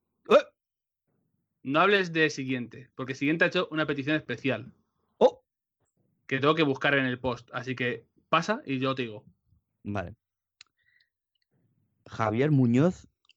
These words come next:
Speaker 1: A K A Frigobarbas.
Speaker 2: Fantástico.
Speaker 1: Este tiene que tener mucho street cred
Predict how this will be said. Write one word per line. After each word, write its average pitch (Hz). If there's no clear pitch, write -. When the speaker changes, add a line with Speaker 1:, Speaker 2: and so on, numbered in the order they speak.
Speaker 1:
A 117
K 139
A 135
Frigobarbas. 104
Speaker 2:
Fantástico. -
Speaker 1:
Este 117
tiene 110
que 110
tener 113
mucho 113
street 113
cred 120